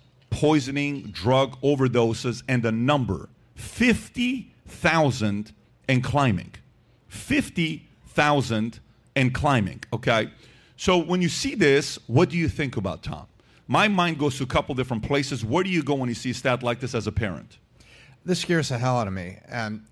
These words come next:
Speaker 2: and there is a story behind the story here that fentanyl is being intentionally shipped to this country in illegal drugs, and the nation's children are getting a hold of it, and they're just,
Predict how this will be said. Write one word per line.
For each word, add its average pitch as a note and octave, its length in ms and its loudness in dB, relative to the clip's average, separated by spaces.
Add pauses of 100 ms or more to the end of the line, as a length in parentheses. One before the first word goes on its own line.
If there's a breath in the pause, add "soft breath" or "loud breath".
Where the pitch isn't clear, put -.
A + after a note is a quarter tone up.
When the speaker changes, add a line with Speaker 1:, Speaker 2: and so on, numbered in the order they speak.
(120)
Speaker 2:
and A2+ 440 -8
there D3 140 -4
is B2 120 -4
a A2+ 60 -8
story C3 360 -2
behind G#2+ 280 -6
the G2 40 -10
story A2 360 -6
here G2+ 340 -6
that F#2 280 -8 (640 soft breath)
fentanyl C3+ 680 -4
is A2+ 180 -8
being G#2+ 520 -6
intentionally A2+ 840 -6
shipped B2+ 360 -8
to A#2+ 60 -8
this G2+ 160 -12
country G2+ 680 -8 (100)
in B2 500 -6
illegal G#2+ 340 -6
drugs, G2 520 -8 (480 soft breath)
and G#2 480 -6 (120)
the A#2+ 80 -8
nation's C3 320 -4
children A2+ 440 -6
are A2 60 -6
getting A2+ 220 -8
a G#2+ 40 -10
hold A2 280 -4
of F2+ 120 -6
it, F#2 220 -8
and G#2+ 100 -12
they're G2+ 100 -8
just, G#2+ 320 -10